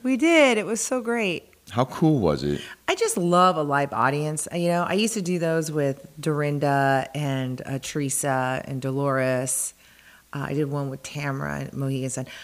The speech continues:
Speaker 1: We used to do those all over the pla-, I did one with Sonia Morgan.
Speaker 2: Yeah.
Speaker 1: And it's just so nice to have a live audience.
Speaker 2: I went to a couple of those with you,
Speaker 1: Mm-hmm.
Speaker 2: and I remember thinking,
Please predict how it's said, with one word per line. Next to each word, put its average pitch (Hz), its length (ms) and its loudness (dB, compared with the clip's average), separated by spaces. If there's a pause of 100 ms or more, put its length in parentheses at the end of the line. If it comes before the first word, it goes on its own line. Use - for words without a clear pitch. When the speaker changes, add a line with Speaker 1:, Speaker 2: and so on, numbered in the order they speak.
(140)
Speaker 1:
We 214 100 2
used 240 120 2
to 185 60 -4
do 175 160 0
those 160 180 2
all 156 240 4
over 151 180 2
the 143 80 -2
pla-, - 220 0
I 170 60 4
did 156 140 0
one 156 120 0
with 147 80 -2
Sonia 147 320 -4
Morgan. 135 760 -2 (140)
Speaker 2:
Yeah. 76 280 -2 (220)
Speaker 1:
And 156 400 2 (140)
it's 220 340 0
just - 280 2
so 202 180 6
nice 165 460 2
to 151 40 -4
have 147 160 -4
a 135 60 -2
live 135 520 -2
audience. 90 540 -6
Speaker 2:
I 120 60 6
went 139 280 6
to 139 100 6
a 87 40 4
couple 87 300 2
of 78 80 2
those 80 220 2
with 78 160 -4
you, 73 340 0
Speaker 1:
Mm-hmm. 175 180 2 (140)
Speaker 2:
and 92 40 4
I 101 100 8
remember 131 320 6
thinking, 110 480 2